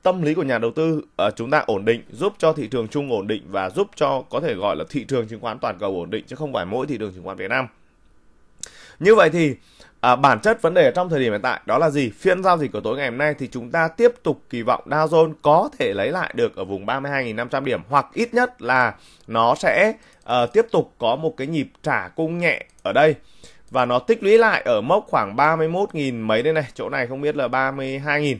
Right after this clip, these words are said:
mốc ba mươi hai nghìn, ok các anh chị. Đó. Thì <clears throat> nó sẽ tích lũy lại ở mốc ba mươi hai nghìn điểm để chúng ta chờ những cái thời cơ, chờ những cái cơ hội để nó quay trở lại đánh lại ở cái vùng cao hơn. Còn hiện tại ở trong nước của chúng ta,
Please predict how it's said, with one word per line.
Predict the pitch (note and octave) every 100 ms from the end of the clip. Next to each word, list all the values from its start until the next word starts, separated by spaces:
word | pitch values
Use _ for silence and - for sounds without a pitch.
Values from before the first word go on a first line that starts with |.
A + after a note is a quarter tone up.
| -
mốc | B2+ C3+
ba | C#3
mươi | C#3
hai | C3+
nghìn, | B2+ G#2+
ok | - A#2+
các | B2
anh | B2+
chị. | C#3 -
Đó. | F#2+ B2+ - _ - - - -
Thì | C#3+ C#3 - -
<clears throat> | F3 C#3+
nó | B2+
sẽ | C3+ -
tích | - F#3+
lũy | F3
lại | G3 F3 G2+
ở |
mốc | A#2 E3+ D3
ba | D3+
mươi | D#3+
hai | D#3+ D#3
nghìn | C3+ A#2+
điểm | G#2+ F2+
để | A2+ G#2+ F2+
chúng | A#2+ C3
ta | E3 D#3
chờ | D#3+ C3 A#2+ A2+
những | F2+
cái | A#2+ A#2+
thời | D#3 C#3 B2
cơ, | E3 D#3+ C3
chờ | C3 A2+
những | G#2
cái | G#2+ C#3
cơ | C#3+
hội | C#3+ -
để | E2 C#2+
nó | A#1+ D2+ -
quay | B2+ C3
trở | F#2+
lại | E2+ -
đánh | F2 F#2+
lại | C3+ -
ở | F2
cái | E2+
vùng | G#2
cao | F#2+ A2+
hơn. | D3+ C3+ - _ - - - - - _
Còn | C#3+ D3+
hiện | D#3+ F3+ D#3
tại | D#3+ -
ở | B2+ A#2+ A2
trong | - G3+ G3+ G3 - E3
nước | A#3+ B3
của | -
chúng | D3+
ta, | F#3 F3+